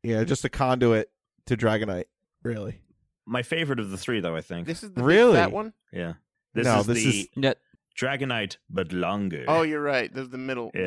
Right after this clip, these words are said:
Speaker 3: stupid
Speaker 1: No, it's not.
Speaker 3: middle
Speaker 1: It's,
Speaker 3: one.
Speaker 1: oh my God, it's Shratini, but longer. God
Speaker 2: Oh,
Speaker 1: damn it,
Speaker 2: sorry.
Speaker 1: Tom.
Speaker 3: That's what it, that's what it is.
Speaker 2: Shratini.
Speaker 3: But, uh,
Speaker 2: But
Speaker 3: why,
Speaker 2: longer.
Speaker 3: why did they make it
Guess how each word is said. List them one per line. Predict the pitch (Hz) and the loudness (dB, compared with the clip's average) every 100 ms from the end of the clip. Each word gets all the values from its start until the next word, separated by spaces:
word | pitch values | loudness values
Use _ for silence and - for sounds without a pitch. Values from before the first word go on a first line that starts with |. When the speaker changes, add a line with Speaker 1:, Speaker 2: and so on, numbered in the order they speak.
| 90 | -2
Speaker 3:
stupid | 156 | 2
Speaker 1:
No, | 165 | 2
it's | 117 | 2
not. | 175 117 | -2 -4
Speaker 3:
middle | 104 | -6
Speaker 1:
It's, | - - _ | -8 -12 _
Speaker 3:
one. | 147 | -6
Speaker 1:
oh | 147 107 | -4 -4
my | - | -6
God, | - 123 113 | -2 0 0
it's | - | -2
Shratini, | 127 - - 151 185 170 135 | -6 -6 -2 0 2 2 0
but | 120 110 | 0 2
longer. | 107 101 101 98 98 - | 4 2 0 -4 -6 -6
God | 76 131 | -4 -2
Speaker 2:
Oh, | |
Speaker 1:
damn | 87 117 | 0 2
it, | 117 73 | 0 -2
Speaker 2:
sorry. | |
Speaker 1:
Tom. | 107 104 | -6 -4
Speaker 3:
That's | 131 139 | -6 -6
what | 113 | -10
it, | 82 - _ | -10 -18 _
that's | - - | -20 -20
what | - | -20
it | - | -18
is. | - - | -18 -18
Speaker 2:
Shratini. | - 123 | -16 -6
Speaker 3:
But, | 143 135 | -2 0
uh, | 131 127 - | 2 0 -2
Speaker 2:
But | 123 | -4
Speaker 3:
why, | 135 143 165 | 0 2 2
Speaker 2:
longer. | 190 202 196 _ _ _ | 0 -4 -10 _ _ _
Speaker 3:
why | - 131 170 | -4 0 0
did | 196 | 0
they | 190 | 0
make | 175 180 | 0 -4
it | 190 | -6